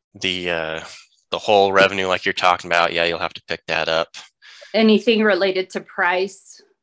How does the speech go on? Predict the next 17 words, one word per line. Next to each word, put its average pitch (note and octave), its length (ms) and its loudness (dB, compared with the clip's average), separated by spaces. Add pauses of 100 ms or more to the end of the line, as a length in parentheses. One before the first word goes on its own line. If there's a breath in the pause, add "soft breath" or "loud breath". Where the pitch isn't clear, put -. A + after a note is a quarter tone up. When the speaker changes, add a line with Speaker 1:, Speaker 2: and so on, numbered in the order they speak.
(120)
Speaker 2:
stays F#3 600 -2
in E3+ 520 -8
the D3+ 540 -4 (720)
tax G3 380 -2
year F3+ 240 -2
that E3+ 200 -8
your D#3 340 -6 (120)
ten F#3+ 200 -8
ninety-nine D3+ 540 -6
comes D3 320 -8
in. C3 100 -2
Speaker 1:
Correct. G#2 460 6
Yeah, F2 180 4
you G2+ 180 4
have A#2+ 220 6
to G#2+ 60 -2
have F#2+ 420 6